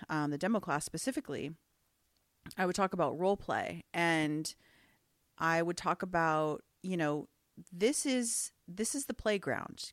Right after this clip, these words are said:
The kink and B D S M community and the play that we do is the playground that you can explore those dark corners. And as long as you're doing it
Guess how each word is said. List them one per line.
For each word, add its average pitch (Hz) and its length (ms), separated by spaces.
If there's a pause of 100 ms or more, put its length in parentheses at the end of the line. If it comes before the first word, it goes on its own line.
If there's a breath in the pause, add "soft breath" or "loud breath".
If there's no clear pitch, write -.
(120)
The 170 140
kink 240 360
and 240 120
B 196 100
D 190 100
S 190 140
M 175 160
community 151 640
and 147 160
the 143 60
play 180 240
that 196 100
we 202 100
do 143 380 (520 loud breath)
is 220 200
the 233 80
playground 147 840 (160)
that 170 440 (220)
you 180 200
can 196 160
explore 185 760
those 170 280
dark 151 340
corners. - 680 (520 soft breath)
And 185 140
as 170 140
long 170 240
as 214 140
you're 202 100
doing 175 400
it 147 260